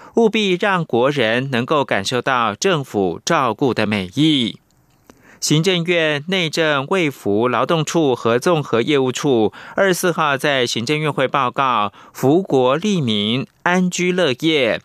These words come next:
以及一百一十年元旦实施之惠民措施。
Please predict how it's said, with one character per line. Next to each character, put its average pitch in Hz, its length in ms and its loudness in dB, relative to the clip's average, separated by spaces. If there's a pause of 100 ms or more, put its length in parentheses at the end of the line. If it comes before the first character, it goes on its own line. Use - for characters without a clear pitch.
(320)
以 156 120 4
及 160 220 0
一 214 160 -4
百 113 360 0
一 190 200 -2
十 - 160 -2
年 117 320 -2
元 117 240 -2
旦 147 260 -2
实 117 140 -2
施 139 220 -2
之 147 260 -2
惠 175 320 0
民 104 180 -4
措 113 280 0
施。 160 480 0